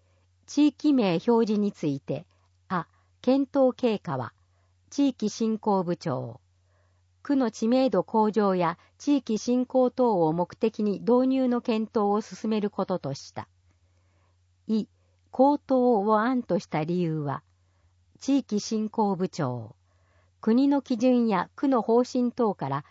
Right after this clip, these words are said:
総合的に判断した。う、区民からの意見聴取は、地域振興部長、アンケート等で地域住民の意向を把握する。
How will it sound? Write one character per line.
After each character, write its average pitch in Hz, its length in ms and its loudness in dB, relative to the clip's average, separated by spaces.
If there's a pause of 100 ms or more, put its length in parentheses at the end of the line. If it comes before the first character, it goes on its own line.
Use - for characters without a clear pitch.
(140)
総 262 280 2
合 269 200 0
的 254 280 -2
に 240 120 0
判 208 280 -2
断 131 240 -2
し - 160 -16
た。 - 160 -12 (1040)
う、 220 200 0 (360)
区 285 140 0
民 285 200 4
か 202 180 -2
ら 180 100 0
の 165 160 -2
意 247 100 -2
見 170 300 0
聴 196 240 0
取 - 180 -6
は、 127 180 -8 (920)
地 277 160 0
域 - 160 -6
振 220 320 -2
興 202 240 0
部 185 100 -2
長、 127 480 -6 (420)
ア 254 120 2
ン 285 100 -2
ケ 208 200 0
ー 185 40 -2
ト 196 140 -4
等 202 280 0
で 151 280 -4
地 277 220 0
域 277 180 -2
住 269 240 0
民 185 260 -2
の 165 80 0
意 165 100 -2
向 208 360 0
を 196 80 -2
把 180 260 -2
握 - 120 -14
す 143 220 -8
る。 127 140 -10